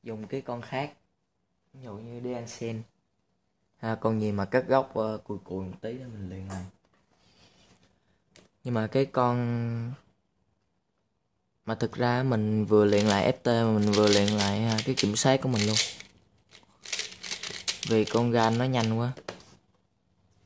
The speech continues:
Nhưng mà cái con này á, thì, à, mình, à, quay chậm á.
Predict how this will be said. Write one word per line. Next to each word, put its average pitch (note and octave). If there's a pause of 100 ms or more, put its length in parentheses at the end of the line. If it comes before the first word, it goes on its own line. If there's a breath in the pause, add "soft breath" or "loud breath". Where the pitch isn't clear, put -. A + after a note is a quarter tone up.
(1200 soft breath)
Nhưng C3
mà B2
cái C#3
con C3
này G#2+
á, B2+ (520)
thì, G#2+
à, G#2 (1900)
mình, G#2+
à, G#2+
quay A2 (320)
chậm G#2+
á. A#2